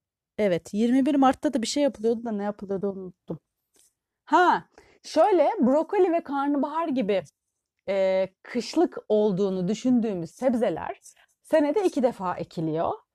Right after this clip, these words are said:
E, bunlardan bir tanesi işte böyle Ağustos'ta, Eylül'de falan, e, ekilip kışın hasat ediliyor.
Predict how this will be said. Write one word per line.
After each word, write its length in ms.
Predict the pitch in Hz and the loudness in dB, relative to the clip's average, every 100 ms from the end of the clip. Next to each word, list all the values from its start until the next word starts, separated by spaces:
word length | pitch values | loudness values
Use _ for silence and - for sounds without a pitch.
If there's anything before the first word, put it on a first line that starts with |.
| _ _ _ - | _ _ _ 2
E, 180 | 220 226 | 2 4
bunlardan 480 | 294 320 320 320 | 2 2 2 2
bir 80 | 330 | 0
tanesi 460 | 339 294 240 240 285 | -2 -4 -4 -6 -6
işte 300 | 269 - 233 | -2 0 2
böyle 380 | 247 262 240 - - | 2 2 -2 -8 -2
Ağustos'ta, 680 | 233 233 - 240 226 - | -2 -2 -4 -10 -8 -6
Eylül'de 480 | - 220 226 220 226 | 2 2 2 -2 -4
falan, 460 | 220 226 214 311 453 _ _ _ _ _ | -6 -6 -4 -6 -8 _ _ _ _ _
e, 80 | - | -4
ekilip 600 | - 196 - 240 - - | 0 -2 0 -2 -2 -4
kışın 340 | - 262 247 | -4 0 0
hasat 340 | 185 180 190 190 | 0 -4 -2 2
ediliyor. 460 | 262 262 269 277 | 2 2 0 0